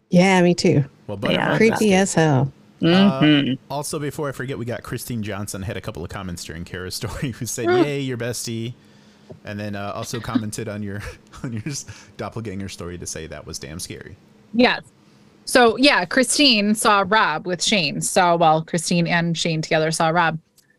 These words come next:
Speaker 4: So, yeah, no, like, texting me saying, "Come on, you know, we're seeing him in here."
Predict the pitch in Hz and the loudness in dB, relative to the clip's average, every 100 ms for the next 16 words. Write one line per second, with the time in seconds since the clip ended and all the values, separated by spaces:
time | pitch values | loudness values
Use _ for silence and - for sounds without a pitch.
0 | _ - - 180 170 202 165 160 185 170 | _ -2 4 4 4 4 4 4 4 4
1 | 170 - 202 - 190 170 170 - 165 170 | 2 2 0 0 0 2 2 4 4 4
2 | 196 233 170 156 160 170 170 165 165 190 | 4 6 4 2 2 4 4 4 4 4
3 | 175 175 180 160 180 190 147 180 | 4 4 4 4 2 2 2 0